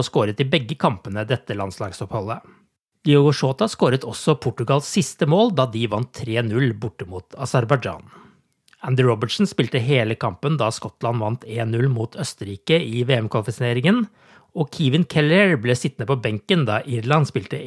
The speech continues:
en en mot Serbia. Sepp van den Berg ble også sittende på benken hele kampen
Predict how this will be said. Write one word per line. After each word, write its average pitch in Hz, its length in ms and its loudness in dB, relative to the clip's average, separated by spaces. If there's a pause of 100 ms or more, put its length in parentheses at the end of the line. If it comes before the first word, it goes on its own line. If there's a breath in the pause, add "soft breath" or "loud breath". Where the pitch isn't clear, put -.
en 104 160 -6
en 95 240 -6
mot 98 160 -10
Serbia. 92 460 -10 (760)
Sepp 156 240 0
van 147 160 2
den 147 160 4
Berg 185 320 0
ble 147 160 4
også 147 240 -2
sittende 147 300 0
på 147 100 0
benken 139 400 0
hele 139 240 2
kampen 143 460 0